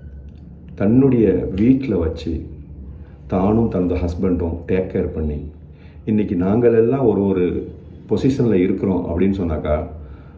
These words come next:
அதுக்கு முழு காரணம் அந்த கிறிஸ்டோபர் பொன்னி தான். உண்மையிலேயே நாங்க வந்து ரசிச்ச ப்ரொஃபசர்ஸ்.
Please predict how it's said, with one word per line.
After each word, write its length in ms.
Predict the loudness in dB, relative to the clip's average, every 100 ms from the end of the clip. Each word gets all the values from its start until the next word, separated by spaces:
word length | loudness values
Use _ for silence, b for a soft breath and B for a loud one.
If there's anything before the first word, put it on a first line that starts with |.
| -6
அதுக்கு 300 | -4 -2 0
முழு 200 | 2 2
காரணம் 500 | 2 0 0 0 -2 -8 -16 -18 -18 -6
அந்த 540 | -2 0 -2 -4 -6
கிறிஸ்டோபர் 500 | -6 -2 -2 0 -2
பொன்னி 220 | -2 -4
தான். 180 | -4 -6 -10 -16 -20 -20 -20 -20 B B B B B B B B -20 -20 -2
உண்மையிலேயே 400 | 4 6 8 6
நாங்க 240 | 4 0
வந்து 240 | 0 2 2
ரசிச்ச 560 | 2 2 0 2 2
ப்ரொஃபசர்ஸ். 600 | 2 0 -2 -4 -4 -6